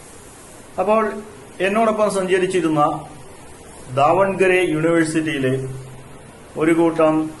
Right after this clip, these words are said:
സാമ്പത്തിക ശാസ്ത്ര അധ്യാപകരെയും വിദ്യാർത്ഥികളെയും പരിചയപ്പെടുകയുണ്ടായി.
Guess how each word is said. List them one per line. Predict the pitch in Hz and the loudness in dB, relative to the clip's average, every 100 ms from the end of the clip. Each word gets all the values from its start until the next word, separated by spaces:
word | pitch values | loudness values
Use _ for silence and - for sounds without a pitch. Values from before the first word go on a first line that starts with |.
| - | -2
സാമ്പത്തിക | 143 156 175 175 | 0 2 0 0
ശാസ്ത്ര | 156 165 151 156 151 | 0 2 0 0 0
അധ്യാപകരെയും | 143 - 156 156 156 156 147 147 143 | 2 0 0 2 2 0 -2 -6 -4
വിദ്യാർത്ഥികളെയും | 131 127 151 151 151 143 135 131 127 127 - - - - - - - - - | -4 0 2 2 0 0 0 2 0 -2 -8 -12 -18 -20 -20 -20 -20 -14 -4
പരിചയപ്പെടുകയുണ്ടായി. | 156 160 156 139 123 107 98 | 2 2 2 0 -2 -4 -6